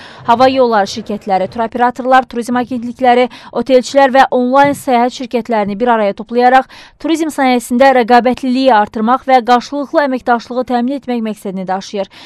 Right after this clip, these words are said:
Sərgiyə dünyanın otuz birə yaxın ölkəsindən turizm sənayesinin təmsilçiləri qatılıb. Qeyd edək ki, Qətər epidemioloji vəziyyətdə müsbət dinamikanın müşahidə edilməsi ilə əlaqədar səfər məhdudiyyətlərinin götürüldüyü altmış beş ölkə arasında yer alır.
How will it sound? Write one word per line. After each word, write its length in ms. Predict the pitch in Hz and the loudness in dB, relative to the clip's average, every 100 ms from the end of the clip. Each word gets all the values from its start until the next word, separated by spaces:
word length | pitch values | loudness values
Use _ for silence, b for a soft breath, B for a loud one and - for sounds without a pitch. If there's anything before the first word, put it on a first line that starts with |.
| B B | B B
Sərgiyə 480 | - 269 220 262 254 | 2 2 4 2 2
dünyanın 320 | 240 254 247 247 | 0 2 2 0
otuz 160 | 262 - | -6 -2
birə 160 | 269 277 | 2 4
yaxın 240 | 254 247 226 | 4 2 -4
ölkəsindən 640 | 214 233 220 240 277 262 | -2 -4 -4 0 2 2
turizm 320 | - 277 277 | -2 -6 -4
sənayesinin 640 | 285 - 247 233 220 240 240 | -6 -4 -2 -2 -2 -4 -2
təmsilçiləri 640 | 262 220 208 - 185 185 | -2 -2 -6 -4 -4 -4
qatılıb. 400 | 202 196 196 185 _ b b | -8 -10 -8 -10 _ b b
Qeyd 400 | 233 247 392 294 | -2 2 4 4
edək 180 | 262 - | 4 2
ki, 80 | 240 | 2
Qətər 260 | 269 349 359 | 2 4 2
epidemioloji 560 | 330 262 311 285 277 302 | 2 0 0 4 4 4
vəziyyətdə 560 | 302 254 269 262 294 | 4 4 2 2 2
müsbət 400 | 277 - 302 285 | 2 2 0 0
dinamikanın 640 | 269 277 277 - 247 254 | -2 -4 -4 -6 -6 -6
müşahidə 340 | 262 262 240 240 | -8 -6 -6 -6
edilməsi 400 | 240 226 233 254 | -10 -10 -14 -12
ilə 140 | 220 | -12
əlaqədar 420 | 220 214 240 285 | -12 -10 -6 -6
səfər 320 | 294 254 269 285 | -6 -8 -8 -6
məhdudiyyətlərinin 720 | 285 254 233 233 233 214 202 202 | -6 -8 -6 -6 -2 -4 -4 -6
götürüldüyü 560 | 233 240 240 233 254 285 - B B | -8 -8 -8 -6 -2 -2 -2 B B
altmış 420 | - 269 269 269 - | -6 -6 -6 -10 -4
beş 140 | 311 311 - | -4 -4 -4
ölkə 260 | 240 233 269 | -4 -2 0
arasında 420 | 247 233 226 233 | -2 -2 -6 -4
yer 220 | 220 208 | -4 -4
alır. 280 | 185 185 | -4 -6